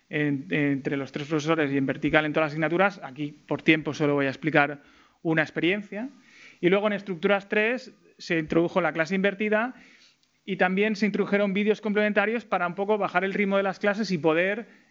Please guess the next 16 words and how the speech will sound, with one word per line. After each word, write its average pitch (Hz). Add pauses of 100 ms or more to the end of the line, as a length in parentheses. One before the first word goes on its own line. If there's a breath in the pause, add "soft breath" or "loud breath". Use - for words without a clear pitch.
(140)
eh, 165
tener, 170 (180)
eh, 170
ese 180
contacto 185
con 185
el 185
alumno 196
que, 160
que, 143
que 156
estamos 160
buscando 185
para, 170
para 143
intentar 151